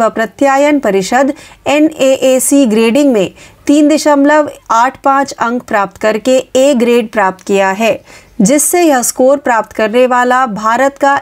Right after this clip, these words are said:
एकमात्र विश्वविद्यालय बन गया है। तो इस प्रश्न के साथ ही हमारा आज का यह डेली करंट अफेयर्स क्विज उनतीस दिसंबर दो हज़ार बाईस यही समाप्त होता है। ज़्यादा जानकारी के लिए यूं ही जुड़े रहिए।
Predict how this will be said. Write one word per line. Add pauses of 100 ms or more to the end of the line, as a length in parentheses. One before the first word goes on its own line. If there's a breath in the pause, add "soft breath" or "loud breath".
एकमात्र
विश्वविद्यालय (380 loud breath)
बन
गया
है। (720 loud breath)
तो
इस
प्रश्न
के
साथ
ही
हमारा (180)
आज
का (380 loud breath)
यह
डेली
करंट
अफेयर्स
क्विज (260 loud breath)
उनतीस
दिसंबर
दो
हज़ार
बाईस
यही
समाप्त
होता
है। (500 loud breath)
ज़्यादा
जानकारी
के
लिए
यूं
ही
जुड़े
रहिए।